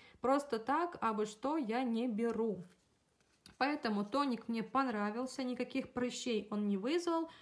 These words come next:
Аромат имел приятный, и я вам тоже могу его порекомендовать.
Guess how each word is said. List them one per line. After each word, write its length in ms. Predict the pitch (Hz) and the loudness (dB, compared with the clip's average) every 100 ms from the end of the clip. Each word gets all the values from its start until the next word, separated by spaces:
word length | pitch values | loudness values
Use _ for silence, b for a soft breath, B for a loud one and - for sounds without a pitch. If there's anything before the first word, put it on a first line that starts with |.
| B B | B B
Аромат 500 | - 262 269 247 240 | -2 2 4 2 2
имел 300 | 226 220 208 | -2 0 0
приятный, 800 | 202 - 214 240 370 392 285 285 - | -2 -4 -2 2 2 2 -2 -4 -2
и 60 | 214 | -2
я 240 | 226 240 | 2 2
вам 260 | 202 196 202 | 2 0 2
тоже 340 | 233 339 339 | 2 4 4
могу 380 | 277 208 185 240 | 2 0 -2 -2
его 360 | 269 196 202 226 | -2 -2 -2 -4
порекомендовать. 1080 | - 202 240 202 202 202 196 185 185 - | -4 -4 -4 -4 -2 0 -2 -4 -8 -12